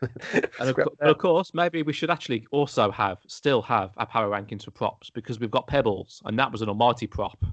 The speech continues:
Speaker 2: Yes.
Speaker 1: So
Speaker 2: Yes.
Speaker 1: we, we had a piece of glass that could also be used as a prop.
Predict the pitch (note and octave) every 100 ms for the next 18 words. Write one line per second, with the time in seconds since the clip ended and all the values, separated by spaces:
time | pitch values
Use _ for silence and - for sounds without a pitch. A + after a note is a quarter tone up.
0 | - _ _ _ - F#2 - - - _
1 | - A2+ G#2 G2+ A#2 A2+ B2 A2+ A2 -
2 | B2 G#2+ A#2 F3 A#2+ - - A2 - G#2+
3 | G2+ - G2 G2+ G2+ G2+ G2 G2 G#2 E2+